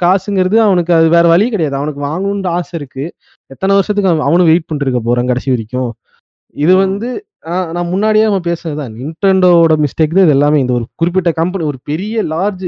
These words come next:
Speaker 1: இதவே வந்து நெக்லெக்ட் பண்ணிக்கிட்டு இருக்கான் ரொம்ப வருஷமா.
Speaker 2: பெரிய மார்க்கெட்டே அவன் லூஸ் பண்ணிட்டு தான் இருக்கான், சொல்ல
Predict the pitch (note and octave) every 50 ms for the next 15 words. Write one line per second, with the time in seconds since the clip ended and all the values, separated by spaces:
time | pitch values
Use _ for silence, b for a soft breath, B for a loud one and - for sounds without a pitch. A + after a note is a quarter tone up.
0 | D3+ D3+ D#3+ E3+ F#3+ F#3 F#3 G#3 A3+ G#3 F3+ F3 F#3 G#3 A3+ A3+ A3 F#3 D#3 C#3
1 | C3+ C#3 D3+ D#3 F#3+ G3 F#3 - D#3 C#3+ C3+ B2 B2+ B2+ B2+ B2+ B2+ C3 C#3 C#3+
2 | D3 C3+ - - D3 C#3 C#3 F3+ G3 G3 F#3+ F3+ F3 F#3 F#3 - - D#3+ - F#3+
3 | G3 G3 F#3+ F3+ E3+ E3+ F3 E3+ _ - D#3+ D#3 D#3 D3 - D3+ C#3 C3 B2+ A#2
4 | B2 A2 G#2+ G#2+ A2 G#2+